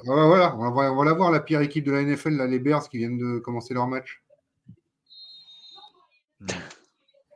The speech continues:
Speaker 1: Et je disais, on va avoir le premier match nul entre, euh, de la saison entre les Colts et les Ravens.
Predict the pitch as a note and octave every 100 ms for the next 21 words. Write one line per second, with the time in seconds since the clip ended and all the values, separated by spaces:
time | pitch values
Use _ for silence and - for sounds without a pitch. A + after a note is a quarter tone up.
0 | _ _ _ _ _ G4 G#4 _ _ _
1 | _ _ _ _ _ _ _ _ _ _
2 | - - _ _ _ _ _ _ _ _
3 | _ _ _ _ _ _ _ _ _ -
4 | _ _ A#2 - _ _ _ _ _ G2+
5 | C3+ D#3+ F#3 A3+ E3 D3+ D#3+ D#3 G3 G3+
6 | G3+ G3+ G#3 A3 F3+ D3 D3+ D3 C#3+ C#3+
7 | C#3+ C#3+ C#3+ C#3 D3+ D#3 E3+ F#3 F3+ E3
8 | C#3 C#3 E3 D#3+ D#3+ D3+ C#3+ C3+ C3 B2
9 | B2+ A#2+ A2 -